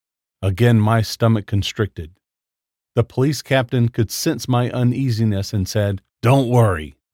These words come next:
If I wanted to arrest you, you would have been in some hellhole by now. Trust me, I am a guy who gets it. The world is full of evil people,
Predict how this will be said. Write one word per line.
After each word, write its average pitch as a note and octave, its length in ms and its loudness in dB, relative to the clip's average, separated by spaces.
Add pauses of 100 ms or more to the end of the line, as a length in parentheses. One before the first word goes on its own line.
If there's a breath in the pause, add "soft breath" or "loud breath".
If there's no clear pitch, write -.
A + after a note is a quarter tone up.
If B2 220 0
I D#3+ 160 6
wanted D3 320 4
to C3+ 120 4
arrest A#2+ 440 2
you, B2+ 240 0 (160)
you E3+ 200 2
would E3+ 140 4
have B2 160 2
been B2+ 160 2
in G#2+ 120 2
some A#2 260 2
hellhole G2+ 440 2
by F2 220 -4
now. D#2+ 400 -10 (640)
Trust C3 320 2
me, E2 240 -10 (340)
I C#3+ 140 2
am B2+ 140 4
a A#2+ 80 2
guy B2 300 2
who A#2 200 2
gets G#2+ 380 -4
it. - 120 -16 (520)
The A#2 100 2
world C#3 380 6
is A2+ 160 0
full D#3 280 4
of G2+ 360 -2
evil A#2 420 2
people, F2 540 -4